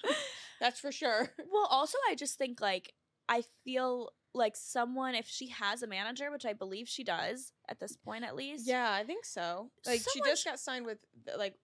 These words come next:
Speaker 1: one of the biggest P R teams
Speaker 2: Yeah.
Speaker 1: ever.
Speaker 2: Like, someone should be like, "Okay, you're getting Drake on the show. Before we release this, let's get some sponsors for the podcast."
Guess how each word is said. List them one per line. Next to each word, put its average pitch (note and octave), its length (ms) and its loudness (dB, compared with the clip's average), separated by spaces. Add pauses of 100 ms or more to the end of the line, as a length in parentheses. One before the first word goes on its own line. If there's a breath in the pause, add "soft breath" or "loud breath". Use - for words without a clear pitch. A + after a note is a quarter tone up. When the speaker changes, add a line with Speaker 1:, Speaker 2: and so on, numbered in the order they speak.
(140)
Speaker 1:
one G#3+ 160 -6
of F#3+ 60 -8
the F#3 120 -6 (120)
biggest G#3 360 -4
P G3+ 140 -10
R F3 180 -4
teams E3+ 480 -12
Speaker 2:
Yeah. G4 400 0
Speaker 1:
ever. G2+ 340 -6 (120)
Speaker 2:
Like, F4 200 -2
someone F#4+ 460 -2
should F4+ 260 -6
be D4 120 -6
like, C#4 220 -2
"Okay, C4 260 -4
you're G3+ 160 -4
getting A3 420 0 (140)
Drake F3 460 -8
on B3 200 -4
the C4 100 -6
show. C#4 320 -2
Before A3+ 320 -4
we A#3+ 140 -8
release G3+ 340 -8
this, A#3 180 -10
let's G#3+ 140 -18
get G3 160 -10
some G3 120 -16
sponsors - 540 -8
for - 140 -10
the - 60 -16
podcast." - 500 -12